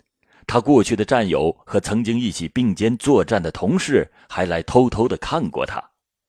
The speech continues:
他的父母整天在高墙外徘徊。他的女友也曾经泪流满面地向狱警请求给一次相见的机会时，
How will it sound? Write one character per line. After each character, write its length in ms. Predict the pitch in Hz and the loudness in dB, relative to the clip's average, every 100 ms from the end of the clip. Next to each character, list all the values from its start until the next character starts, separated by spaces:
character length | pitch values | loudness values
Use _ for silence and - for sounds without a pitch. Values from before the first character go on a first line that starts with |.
| _ _ _ | _ _ _
他 120 | - 107 | -2 0
的 100 | 110 | 2
父 200 | 135 110 | 2 0
母 340 | 80 76 87 _ | 0 -2 -2 _
整 280 | - 104 92 | -4 -2 0
天 180 | 87 110 | -2 -2
在 140 | 92 | -2
高 260 | - 113 123 | 2 6 6
墙 220 | - 90 | 4 -2
外 120 | 107 78 | -2 -2
徘 220 | - 87 | -4 -4
徊。 180 | - 67 - _ _ _ _ _ _ _ | -4 -6 -10 _ _ _ _ _ _ _
他 140 | 135 | 4
的 120 | 156 127 | 6 6
女 180 | 139 | 6
友 320 | 190 82 95 - _ | 6 6 4 0 _
也 120 | 92 | -6
曾 240 | 90 95 107 | -4 -2 -2
经 200 | 110 123 - | -2 -4 -4
泪 260 | 95 90 | -2 0
流 200 | 76 90 | 2 2
满 220 | 87 71 | 2 0
面 280 | 76 92 98 | -2 0 0
地 180 | 73 67 _ | -2 -8 _
向 260 | - 98 90 | -6 -2 -2
狱 200 | 110 104 | 0 -2
警 240 | 76 73 73 | -4 -6 -8
请 240 | 80 80 | -8 -6
求 280 | 76 90 - _ _ | -2 0 -2 _ _
给 200 | - 92 | -2 0
一 200 | 85 90 | 0 -4
次 140 | 95 92 | -4 -4
相 300 | - 117 113 | 0 0 0
见 180 | 98 78 | 0 -2
的 100 | 65 | -4
机 240 | - 139 | -4 -2
会 160 | 90 71 | 0 -4
时， 200 | - | -8